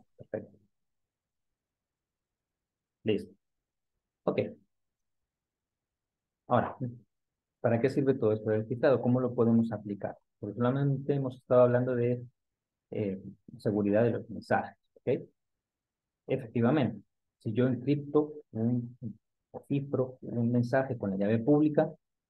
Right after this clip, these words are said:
solo con la llave privada correspondiente la podemos descifrar. Y esto es muy útil para transmitir mensajes confidenciales. Este es el uso que le hemos estado dando hasta ahora en estas diapositivas, ¿ok? Pero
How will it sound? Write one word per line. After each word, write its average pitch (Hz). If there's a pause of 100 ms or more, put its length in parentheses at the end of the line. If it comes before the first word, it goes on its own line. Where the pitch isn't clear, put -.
(400)
solo 113
con 113
la 104
llave 107
privada 117
correspondiente 117
la 123
podemos 95
descifrar. 117 (340)
Y 113
esto 110
es 117
muy 120
útil 139
para 110
transmitir 104
mensajes 113
confidenciales. 104 (480)
Este 117
es -
el 113
uso 139
que 110
le 104
hemos 110
estado 113
dando 120
hasta -
ahora 98
en 98
estas 101
diapositivas, 98 (320)
¿ok? 127 (1300)
Pero 131